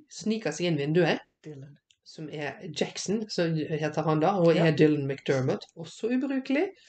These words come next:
Speaker 1: som alle
Speaker 2: Ja.
Speaker 1: menn i denne filmen.
Speaker 2: Men
Speaker 1: Men
Speaker 2: veldig pen.
Speaker 1: Veldig pen, men det i min research her nå, som jeg har skrevet opp her.
Speaker 2: Ja.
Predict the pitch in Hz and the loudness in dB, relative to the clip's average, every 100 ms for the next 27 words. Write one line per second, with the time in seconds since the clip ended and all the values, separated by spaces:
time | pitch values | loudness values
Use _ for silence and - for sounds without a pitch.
0 | 269 220 - - 220 214 220 196 190 180 | -16 -16 -16 -10 -4 -2 0 -2 -2 -2
1 | 185 190 190 247 440 - _ - _ 170 | -2 -2 0 2 0 -6 _ -20 _ -6
2 | 175 214 202 151 131 - 107 139 - 139 | 2 4 2 -4 -8 -10 -10 -12 -14 -14
3 | - 170 202 220 170 165 220 339 277 160 | -8 -6 -2 0 0 2 4 4 2 2
4 | 160 190 330 359 170 - _ _ - 175 | 2 4 4 4 2 -4 _ _ -10 -6
5 | 285 - 190 190 170 160 160 - 165 - | -6 -8 -6 -4 -4 -4 -6 -8 -10 -10
6 | 160 147 156 208 165 156 151 - 151 147 | -8 -4 -4 -6 -8 -10 -10 -14 -14 -14
7 | - - - 190 | -16 -12 -8 -8